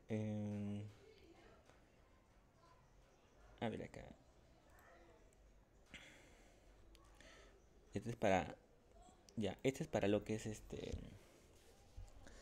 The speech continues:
Upgrading, Docker, pero por aquí están. Server troubleshooting. No me aparece. No me aparece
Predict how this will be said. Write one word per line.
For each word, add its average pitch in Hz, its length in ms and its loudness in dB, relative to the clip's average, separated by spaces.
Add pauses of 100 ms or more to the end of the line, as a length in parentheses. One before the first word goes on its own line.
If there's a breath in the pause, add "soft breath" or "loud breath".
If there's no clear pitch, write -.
(520 loud breath)
Upgrading, 127 880 6
Docker, 135 580 6 (220)
pero 123 180 4
por - 180 -6
aquí 147 200 -6
están. 139 640 -4 (2250 soft breath)
Server 120 400 4
troubleshooting. 135 1080 4
No 180 140 8
me 240 80 12
aparece. 101 560 10 (480)
No 127 140 4
me 139 60 8
aparece 120 800 6